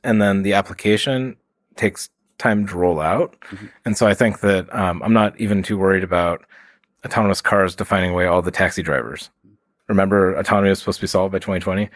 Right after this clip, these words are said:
Speaker 2: Yeah, I, boy, do I remember.
Speaker 1: <laughs> So, and, um, and so, like, I think that on the one hand, we can see amazing progress, but on the other hand, we can see that, uh, you know, the, the reality is a little bit more complicated, and it may take longer to roll out than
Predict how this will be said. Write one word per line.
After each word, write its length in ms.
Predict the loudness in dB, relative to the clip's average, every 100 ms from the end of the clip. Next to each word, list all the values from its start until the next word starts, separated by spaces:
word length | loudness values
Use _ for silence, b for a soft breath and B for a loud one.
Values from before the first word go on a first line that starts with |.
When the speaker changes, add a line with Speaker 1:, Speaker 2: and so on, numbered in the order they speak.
| -14
Speaker 2:
Yeah, 160 | -16
I, 240 | -8 -6 -6
boy, 360 | -10 -4 0 2
do 160 | 2
I 80 | 0
remember. 760 | 2 2 0 2 0 2 -2 -2
Speaker 1:
<laughs> 40 |
So, 300 | -2 0 0 -4 B B B
and, 300 | 0 2 2
um, 460 | 2 2 2 -2 -6
and 220 | -4 -2 2
so, 260 | 2 2
like, 220 | 0 -2
I 100 | -4
think 220 | -2 -4 -2
that 220 | -4 -4 B B B B -4
on 100 | 0
the 60 |
one 100 | 2
hand, 220 | 2 0
we 80 | -2
can 160 | -6 -8
see 180 | -4 -2
amazing 680 | -2 0 2 2 2 0 -2
progress, 640 | -2 0 0 0 -2 -4
but 160 | -2 0
on 120 | 2
the 60 |
other 140 | 2 0
hand, 180 | 0 -4
we 80 |
can 140 | -6 -4
see 220 | 0 0
that, 340 | 0 -2 -4
uh, 420 | -4 0 0 -2 -8 b b b b _ _ -8
you 80 | -6
know, 100 | -4
the, 180 | -6
the 280 | -6 -6 -6
reality 460 | -2 2 4 6 4
is 100 | 2
a 40 |
little 120 | 0
bit 120 | -2 -6
more 140 | -6
complicated, 720 | -2 -4 -4 -8 -6 -8 -10
and 120 | -10
it 20 | -4
may 160 | -4
take 220 | -4 -6
longer 320 | -4 -2 -2 -6
to 60 |
roll 200 | -6 -4
out 220 | -4 -4
than 260 | -6 -8 -10